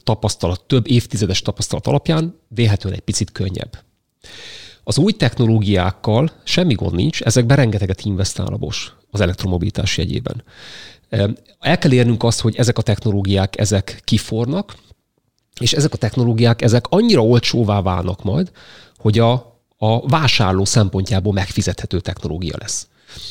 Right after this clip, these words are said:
Mert nem vagyunk előrébb egy lépés sem, hogyha azt mondjuk, hogy egy hidrogéncellás, egy üz-, üzemanyagcellás autó ma kétszer annyiba kerül mondjuk, vagy egy kamion, mint egy konvencionális belső égésű motorral rendelkező autó. Erre nem lesz kereslet akkor. Ezt az emberek nem fogják megfizetni.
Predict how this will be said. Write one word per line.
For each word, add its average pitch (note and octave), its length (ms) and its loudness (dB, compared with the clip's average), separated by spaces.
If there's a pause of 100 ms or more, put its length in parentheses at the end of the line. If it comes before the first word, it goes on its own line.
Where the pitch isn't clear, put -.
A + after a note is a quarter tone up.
(100)
Mert - 340 -2
nem E3+ 220 2
vagyunk A#2 320 2
előrébb G#2 580 2
egy G2+ 340 -4 (100)
lépés A#2 460 2
sem, G#2 240 0
hogyha G2 280 0
azt B2+ 140 0
mondjuk, F#2+ 300 -4
hogy F#2+ 120 -2
egy F#2+ 100 -4
hidrogéncellás, G2+ 880 0
egy F#2 120 -2
üz-, G#2+ 180 2
üzemanyagcellás G2 800 0
autó C#3 460 -2 (220)
ma G2 100 -2
kétszer - 400 0
annyiba G2 300 0
kerül E2+ 300 -6
mondjuk, G#2 440 -4
vagy D#2+ 100 -6
egy D#2+ 120 -4
kamion, B2 460 0 (220)
mint A2+ 260 2
egy A#2 220 0 (320)
konvencionális F#2+ 720 0
belső - 300 -2
égésű F2+ 300 -2
motorral F#2 320 -4
rendelkező D#2 420 -10
autó. - 240 -18 (200)
Erre - 140 2
nem E3+ 140 2
lesz F#2 140 0
kereslet - 400 0
akkor. - 340 -10
Ezt - 120 -2
az - 60 2
emberek C3+ 240 2
nem C3+ 80 2
fogják A2 260 0
megfizetni. - 600 -8